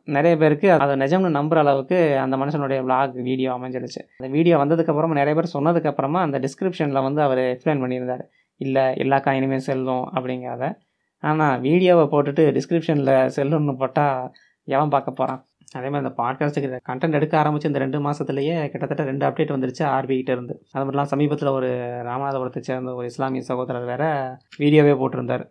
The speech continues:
"இன்னமும் மக்கள் வாங்க மறுக்கிறாங்க இந்த காயினை" அப்படின்னு. ஆர் பி ஐயும் அப்பப்போ ரிலீஸ் பண்ணிட்டு தான் இருக்கு ப்ரெஸ் ரிலீஸை. "இல்ல, இல்ல, காயின் செல்லும் தான்." இப்போ ரெண்டு நாளைக்கு முன்னாடி கூட சொல்லிருச்சு,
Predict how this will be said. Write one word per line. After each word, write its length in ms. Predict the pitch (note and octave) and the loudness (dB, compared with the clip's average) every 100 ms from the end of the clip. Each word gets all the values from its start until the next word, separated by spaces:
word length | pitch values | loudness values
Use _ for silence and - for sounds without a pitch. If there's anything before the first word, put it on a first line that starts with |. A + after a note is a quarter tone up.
| _ | _
"இன்னமும் 520 | G#3 C#3 C#3 C3+ C3 | -10 -6 -4 -2 -4
மக்கள் 320 | B2+ B2 C3+ | -4 -2 -2
வாங்க 300 | B2+ B2+ C3 | 0 -2 -2
மறுக்கிறாங்க 600 | C3+ B2+ B2+ C3 B2+ B2 | -2 -2 -2 -4 -6 -6
இந்த 160 | A#2+ A#2+ | -8 -6
காயினை" 300 | B2 B2 B2+ | -4 -4 -6
அப்படின்னு. 340 | B2 B2 A#2+ A#2+ _ _ | -8 -8 -10 -10 _ _
ஆர் 240 | - B2 C#3+ | -2 0 2
பி 100 | D#3 | 2
ஐயும் 240 | D#3 D#3 | 4 2
அப்பப்போ 240 | C#3+ D3+ | 2 2
ரிலீஸ் 220 | C#3+ C#3 D3 | 2 0 0
பண்ணிட்டு 240 | C#3 C3+ | -2 0
தான் 100 | C#3+ | 0
இருக்கு 240 | C3 B2+ | 0 -2
ப்ரெஸ் 180 | B2+ - | -4 -2
ரிலீஸை. 300 | C#3 C3 B2+ - _ _ | -4 -2 -6 -6 _ _
"இல்ல, 180 | C3+ C3 | 0 0
இல்ல, 240 | C3 C3 B2+ | 2 0 -2
காயின் 240 | C3 C3 | -2 -2
செல்லும் 400 | C3+ C3+ B2+ C3 | -2 -4 -4 -4
தான்." 420 | B2+ B2+ B2 C#3+ _ _ | -4 -8 -10 -12 _ _
இப்போ 220 | - D3 C#3+ | -10 -4 -2
ரெண்டு 160 | C3+ | 0
நாளைக்கு 300 | D#3 D#3+ D3 | 0 0 0
முன்னாடி 380 | C#3+ C#3+ D3+ D3+ | 0 0 2 2
கூட 160 | D3+ D3 | 0 -2
சொல்லிருச்சு, 760 | C#3+ B2+ B2 - E3 D3 C3+ | -2 -2 -2 -2 0 0 -2